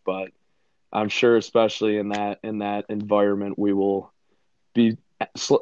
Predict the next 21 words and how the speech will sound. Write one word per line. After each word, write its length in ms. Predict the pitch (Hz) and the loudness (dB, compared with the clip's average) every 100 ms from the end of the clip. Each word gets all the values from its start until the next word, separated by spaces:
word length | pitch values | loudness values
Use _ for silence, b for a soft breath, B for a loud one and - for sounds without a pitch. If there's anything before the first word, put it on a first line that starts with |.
| - | 2
having 340 | 131 131 127 | 2 2 2
to 60 | 117 | -2
slow 300 | - 120 113 | 2 4 4
it 80 | |
down 280 | 107 110 110 | 2 0 0
a 80 | 110 | -2
little 160 | 110 107 | -4 -2
bit, 180 | 110 | -2
look 240 | 101 107 101 | -2 -4 -2
high 180 | 107 104 | -4 -2
low 240 | 104 101 | -2 -2
to 80 | 98 | -4
Caleb, 560 | - 101 101 101 101 | -6 -6 -2 -2 -4
and 260 | 98 95 95 - _ _ _ _ | -6 -12 -16 -20 _ _ _ _
kinda 480 | - 113 107 98 95 - _ | -2 -2 -2 -4 -6 -12 _
lean 300 | 107 120 117 | -2 0 2
on 180 | 110 107 | 0 -2
him. 320 | 107 107 101 | -2 -4 -2
But, 240 | 101 101 - - _ - - | -4 -4 -6 -14 _ -14 -4
like, 260 | 113 107 98 _ _ _ - - - _ _ _ _ - | 0 0 -2 _ _ _ -20 -16 -18 _ _ _ _ -4
you, 160 | 127 | -4